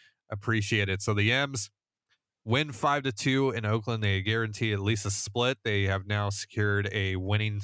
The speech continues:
season against the A's and a winning season overall. First of all, really, you know, Colby, I'm, I'm just wondering, you know, what is, what does this mean in general for, for this team, to you, uh, to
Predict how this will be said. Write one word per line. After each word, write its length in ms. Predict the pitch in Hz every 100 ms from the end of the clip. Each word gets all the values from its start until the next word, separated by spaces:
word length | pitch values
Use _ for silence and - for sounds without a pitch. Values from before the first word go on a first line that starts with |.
| 101 _
season 400 | - - 113 107
against 320 | 104 104 98 -
the 160 | 98
A's 280 | 123 170 160
and 80 | 123
a 40 |
winning 300 | 104 113 117
season 440 | 110 120 113 113 104 - - _ -
overall. 800 | 127 123 113 107 131 160 202 - _ _ _ _ _
First 500 | - - 165 175 -
of 140 | 190
all, 280 | 170 170 165
really, 340 | 139 156 165 147
you 160 | 139
know, 140 | 131 113
Colby, 300 | - 156 151
I'm, 160 | 131 135 135
I'm 140 | 135
just 180 | 139 -
wondering, 340 | 139 139 135
you 100 | 123
know, 100 | 120
what 200 | 110 135
is, 320 | 185 156 - - 143
what 140 | 143
does 140 | 185 165
this 200 | 156 135
mean 320 | 127 117 107
in 140 | 107
general 400 | 104 101 98 92
for, 540 | 90 113 101 98 95 98
for 140 | 117
this 200 | 98 95
team, 400 | - 131 127 123
to 120 | 117 101
you, 580 | 98 120 127 127 123 104 - _ _
uh, 300 | 98 95 95
to 580 | 98 - 107 104 101 101